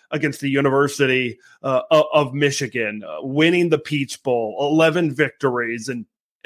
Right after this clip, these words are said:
getting this great contract because Michigan State didn't want Nick Saban two point oh,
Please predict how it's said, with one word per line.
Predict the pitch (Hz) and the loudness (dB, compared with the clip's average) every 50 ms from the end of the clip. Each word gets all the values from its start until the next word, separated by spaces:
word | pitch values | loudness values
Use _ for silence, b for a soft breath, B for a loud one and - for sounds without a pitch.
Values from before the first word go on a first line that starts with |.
| 170 160 160 - | -8 -8 -8 -6
getting | - 180 185 165 165 151 143 143 131 b b b b b b b | 0 0 2 2 2 0 0 -4 -6 b b b b b b b
this | 135 160 156 120 | -4 -4 -4 -2
great | 120 147 160 180 190 208 214 - | -2 0 2 2 2 2 0 -2
contract | - 185 185 185 202 202 - - 156 139 143 156 165 - | 0 2 2 2 2 0 0 0 2 2 2 0 0 0
because | 180 170 170 165 151 139 | -2 0 0 0 0 0
Michigan | 170 165 - 180 156 165 139 | -2 -2 -2 -2 -4 -4 -4
State | - - - 196 214 208 196 185 180 175 180 _ _ 131 | -4 -4 -2 2 2 4 4 2 0 -2 -4 _ _ -2
didn't | 180 180 180 175 160 180 175 | 0 0 0 0 -4 -6 -2
want | 160 170 170 165 165 156 147 - | 2 2 4 4 2 2 0 -2
Nick | 170 175 180 175 - | -4 -6 -6 -6 -6
Saban | - - 190 175 170 156 147 147 143 | -6 0 2 2 2 2 0 -4 -2
two | - 170 165 | 2 0 0
point | 160 - 160 147 143 139 151 | 2 2 0 2 2 0 0
oh, | 185 233 220 175 156 147 151 160 156 b | 0 0 2 2 2 2 2 0 -2 b